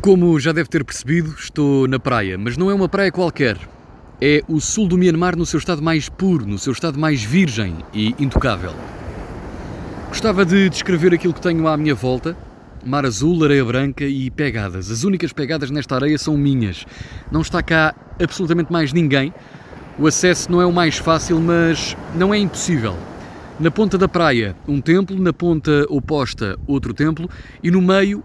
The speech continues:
uma baía que percorre a beleza deste areal. À minha frente,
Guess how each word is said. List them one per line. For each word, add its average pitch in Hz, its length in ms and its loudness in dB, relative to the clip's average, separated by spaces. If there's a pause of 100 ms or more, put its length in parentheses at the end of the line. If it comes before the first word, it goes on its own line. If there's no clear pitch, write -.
(100)
uma 170 360 2
baía 185 460 0
que - 100 -12
percorre 156 560 -4
a 147 60 -6
beleza 135 460 2
deste 107 240 -2
areal. 98 320 -4 (760)
À 147 80 -4
minha 180 140 4
frente, 180 340 0